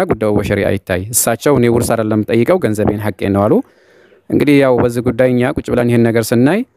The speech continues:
«እኔ ገንዘብ አክዬ ከልጄ ጋር አብረን ሆነን ነው የገዛ ነው» አሉ።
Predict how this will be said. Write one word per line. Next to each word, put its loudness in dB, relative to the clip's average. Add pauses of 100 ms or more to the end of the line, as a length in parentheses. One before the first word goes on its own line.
(320)
«እኔ 2
ገንዘብ 0
አክዬ 0
ከልጄ 0
ጋር 2
አብረን 0
ሆነን 2
ነው 0
የገዛ -2
ነው» 2
አሉ። -2